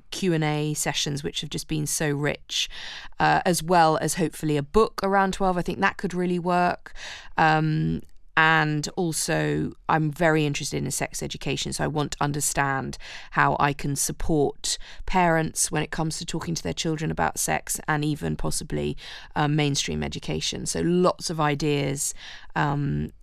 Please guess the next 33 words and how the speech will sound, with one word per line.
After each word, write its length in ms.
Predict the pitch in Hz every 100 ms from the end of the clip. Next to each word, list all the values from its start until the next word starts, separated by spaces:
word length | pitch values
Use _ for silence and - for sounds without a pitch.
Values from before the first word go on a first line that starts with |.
| -
and, 460 | - 151 147 139 -
uh, 320 | 156 151 151
will 160 | 151 156
continue 760 | 151 160 - 220 190 147 147 143 - -
to 80 | -
be 140 | 160
a 40 | 156
presence 460 | - 170 156 147
on 140 | 147 143
Instagram 760 | 208 202 - 190 180 170 170 175 - - -
at 300 | 151 147 -
twelve 480 | - - 180 175 156 -
for 300 | - 165 147
pleasure, 640 | - 226 226 208 214 214 - - - -
which 240 | - -
is 180 | 156 - -
the 320 | 151 156 - - -
word 640 | 156 156 202 185 175 170 -
twelve, 560 | - 214 202 196 190 -
the 100 | 160
number 340 | 160 151 151
four, 480 | 151 - 185 180 175 -
and 180 | 156 156
pleasure. 500 | - 196 196 208 214 - - - - -
And 120 | 170
you 60 | 180
can 140 | - 165 - - - -
get 140 | 185 -
in 60 |
touch 240 | 165 - -
with 80 |
me 140 | 170 165
directly 600 | 160 151 185 - 156